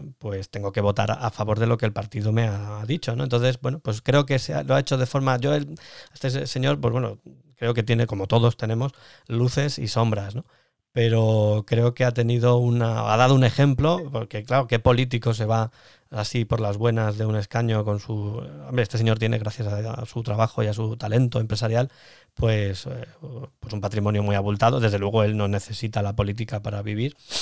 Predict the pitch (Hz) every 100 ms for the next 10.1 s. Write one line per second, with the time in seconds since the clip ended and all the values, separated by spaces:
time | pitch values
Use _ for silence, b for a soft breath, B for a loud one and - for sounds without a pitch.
0 | B B - 110 104 110 101 104 - 123
1 | 107 104 _ 107 98 135 - 101 127 -
2 | 110 104 104 101 120 101 101 98 113 101
3 | 131 131 127 - b b b b - -
4 | 104 107 101 104 101 101 113 110 107 -
5 | 113 113 104 101 101 - 110 92 107 104
6 | 107 104 104 104 - _ 156 131 - 165
7 | 175 131 123 139 165 170 113 113 113 113
8 | 113 123 131 110 107 107 107 - _ 143
9 | 107 113 113 120 127 - 107 110 107 98
10 | 95